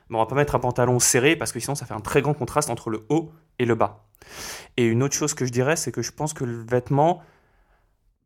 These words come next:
à, à défaut de... Je pense qu'il faut au moins essayer de pas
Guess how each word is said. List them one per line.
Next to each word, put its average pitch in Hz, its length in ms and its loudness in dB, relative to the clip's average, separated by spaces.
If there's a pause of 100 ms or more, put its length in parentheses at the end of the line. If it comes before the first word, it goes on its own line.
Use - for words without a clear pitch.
(160)
à, 123 260 4
à 123 60 4
défaut 135 300 -2
de... 110 760 -2 (360)
Je - 60 -16
pense 180 160 4
qu'il - 520 -6
faut 165 260 4
au 160 80 4
moins 160 160 6
essayer 160 240 0
de 127 140 0
pas - 520 2